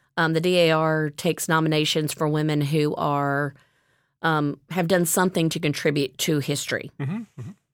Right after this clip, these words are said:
Speaker 1: Uh, they don't have to be anybody famous like this.
Speaker 2: Right.
Speaker 1: Um, they do women who just, they have a,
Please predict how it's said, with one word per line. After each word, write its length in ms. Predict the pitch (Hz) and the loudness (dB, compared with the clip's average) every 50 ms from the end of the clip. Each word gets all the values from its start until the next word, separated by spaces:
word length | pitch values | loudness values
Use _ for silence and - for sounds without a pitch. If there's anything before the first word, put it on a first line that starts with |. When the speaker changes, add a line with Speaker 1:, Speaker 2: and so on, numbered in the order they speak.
| - - | -6 -4
Speaker 1:
Uh, 140 | 156 151 147 | -2 0 2
they 100 | 160 160 | 2 2
don't 160 | 151 156 160 | 4 4 2
have 120 | 165 147 | 2 0
to 80 | - 165 | -2 0
be 120 | 165 160 | 0 2
anybody 280 | 160 151 151 147 147 151 | 2 2 2 2 0 0
famous 440 | 143 - 156 151 147 147 151 147 - 151 | 0 0 0 2 2 2 2 2 2 2
like 200 | 147 143 - - | 2 0 0 -2
this. 600 | 156 151 151 143 139 147 196 - - - - - _ _ | -4 0 0 2 2 2 0 0 -2 -6 -8 -10 _ _
Speaker 2:
Right. 280 | - 135 117 110 110 - _ _ _ _ _ _ _ _ _ _ | -8 -6 -6 -8 -10 -16 _ _ _ _ _ _ _ _ _ _
Speaker 1:
Um, 460 | - 170 156 151 147 147 143 - 156 - _ _ _ _ _ - | -8 -6 -4 -4 -4 -4 -4 -6 -8 -12 _ _ _ _ _ -2
they 120 | 151 151 | -2 0
do 520 | 151 156 151 143 147 143 139 139 123 - - _ _ _ _ _ _ _ - | 0 0 0 0 0 0 -2 -4 -6 -10 -16 _ _ _ _ _ _ _ -8
women 380 | 165 170 170 165 170 170 165 170 | -2 0 2 2 4 4 2 2
who 240 | 160 170 190 165 151 | 2 2 2 0 0
just, 400 | 147 175 165 156 156 - - - | 2 0 0 0 0 -2 -2 -2
they 140 | 156 156 | 0 0
have 240 | 151 - - 147 156 | 0 0 0 2 2
a, 100 | 175 165 | 2 0